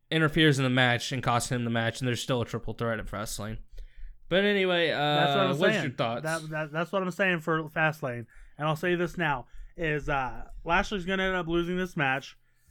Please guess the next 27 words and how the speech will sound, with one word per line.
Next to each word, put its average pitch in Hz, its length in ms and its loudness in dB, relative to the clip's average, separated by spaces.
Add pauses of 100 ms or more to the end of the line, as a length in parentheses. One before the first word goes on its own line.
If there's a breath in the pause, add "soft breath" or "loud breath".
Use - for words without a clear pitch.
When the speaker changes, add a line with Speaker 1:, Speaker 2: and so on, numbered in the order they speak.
(160)
Speaker 2:
Uh, 147 260 2
it's 156 120 -2
pro-, 180 200 0
it, 165 200 0 (140)
it'd 160 160 0
be 185 100 2
something 190 220 -4
stupid 196 360 -2
like 196 200 0
that 156 200 2
'cause 175 120 -6
of 180 100 -2
Braun. 135 320 0 (880)
Uh, 165 320 4
Speaker 1:
Yep. 139 240 0
Speaker 2:
he's 170 220 -4
gonna 190 220 -2
demand 185 600 -2
that 175 300 2
he 175 160 -4
gets 190 220 -2
another 190 340 0
title 180 360 2
shot 185 300 2
at 180 100 -6
Fastlane. 143 640 -2 (960)
Uh, 139 500 4